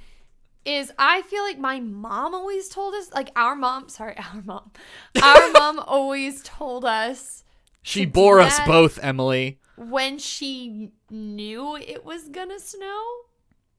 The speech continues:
Speaker 2: You think she, she did that specifically to keep that, that childhood twinkle in our eyes?
Speaker 1: No, I think she didn't wanna go to work the next <laughs> day. So she was like, "Wear your pajamas inside out and backwards 'cause it's, like,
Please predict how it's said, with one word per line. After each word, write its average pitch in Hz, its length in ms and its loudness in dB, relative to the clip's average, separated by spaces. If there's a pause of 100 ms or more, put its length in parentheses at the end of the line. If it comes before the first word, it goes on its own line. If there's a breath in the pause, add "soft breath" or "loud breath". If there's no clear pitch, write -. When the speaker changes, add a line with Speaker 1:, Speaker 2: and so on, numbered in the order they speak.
(960)
Speaker 2:
You 180 140 -2
think 254 260 -4
she, 233 400 -4
she 196 240 -4
did 180 300 2
that 202 260 4
specifically 175 680 -4
to 147 140 -6
keep 170 320 -6
that, 143 360 -2
that 143 260 -4
childhood 147 520 -4
twinkle 151 400 -8
in 180 80 -6
our 185 160 -6
eyes? 214 340 -8
Speaker 1:
No, 330 380 -6
I 302 140 -2
think 339 240 -12
she - 260 -12
didn't 285 440 -12
wanna 269 300 -10
go 247 200 -8
to 226 60 -10
work 214 400 -16
the 202 100 -14
next - 240 -10
<laughs> - 120 -6
day. - 100 2 (340)
So 240 100 0 (100)
she 247 80 0
was 240 180 2
like, 240 180 -2
"Wear - 120 -8
your 392 120 -10
pajamas 185 420 -8
inside - 260 -12
out 165 100 -10
and 160 80 -16
backwards - 460 -12
'cause 277 160 -18
it's, 262 200 -16
like, 220 140 -10